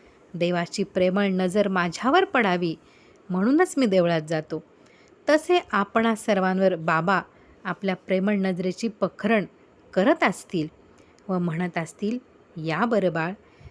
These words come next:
तुम्ही फक्त भगवंताचे नाम घ्या, नामाला घट्ट धरा, काहीही झाले तरी नामाला सोडू नका."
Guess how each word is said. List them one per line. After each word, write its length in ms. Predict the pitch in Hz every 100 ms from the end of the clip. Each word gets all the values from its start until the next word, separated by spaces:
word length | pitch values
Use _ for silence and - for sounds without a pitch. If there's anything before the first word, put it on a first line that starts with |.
| _ -
तुम्ही 220 | 330 370 359
फक्त 240 | 339 -
भगवंताचे 720 | 277 269 269 262 262 247 233
नाम 460 | 208 190 190 208 208
घ्या, 320 | 180 165 175
नामाला 480 | 175 175 170 180 175
घट्ट 400 | 165 202 - -
धरा, 320 | 180 170 165 - - - - - _ _
काहीही 580 | - 185 - 254 262 339
झाले 400 | 302 262 233 202 -
तरी 140 | 190
नामाला 520 | 185 165 160 165 180
सोडू 420 | 196 - 170 165 185
नका." 320 | 165 -